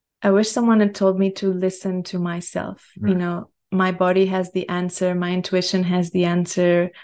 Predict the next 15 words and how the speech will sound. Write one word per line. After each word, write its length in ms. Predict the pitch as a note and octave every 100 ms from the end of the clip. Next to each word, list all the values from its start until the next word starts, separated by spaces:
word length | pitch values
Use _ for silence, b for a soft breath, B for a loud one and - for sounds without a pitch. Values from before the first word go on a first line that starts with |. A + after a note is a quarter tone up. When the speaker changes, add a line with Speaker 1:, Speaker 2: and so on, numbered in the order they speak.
| B
Speaker 1:
my 180 | F#3 F3+
emotions 540 | F3+ F3 F3 F#3+ F3+
have 200 | F3+ F3
the 120 | F3+
answer. 360 | F3 F3 F3+ F3+
I 80 | F#3+
was 180 | F#3+ F#3+
just 180 | G3 -
not 180 | F#3+
attuned 520 | F#3 F3+ - F#3+ F#3+ F#3
enough 560 | F3+ F3 F3+ - - _ _ b -
to 100 | G3+
listen 560 | F#3+ F#3+ - F3+ F3
for 300 | F#3+ - E3+
it. 360 | - - - -